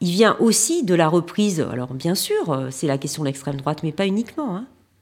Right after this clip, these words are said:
De la reprise dans les ministères ou du déni ou, euh, du travail sur, oui,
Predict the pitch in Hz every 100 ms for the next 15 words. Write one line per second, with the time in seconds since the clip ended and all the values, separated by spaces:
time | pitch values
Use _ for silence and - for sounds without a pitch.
0 | _ _ _ _ _ _ _ _ _ _
1 | _ 185 180 175 156 - 226 262 202 160
2 | - - 175 175 170 175 170 165 - 190
3 | 247 247 185 165 147 185 185 180 214 254
4 | 285 294 - - 180 175 170 170 - 175
5 | 208 220 190 147 202 233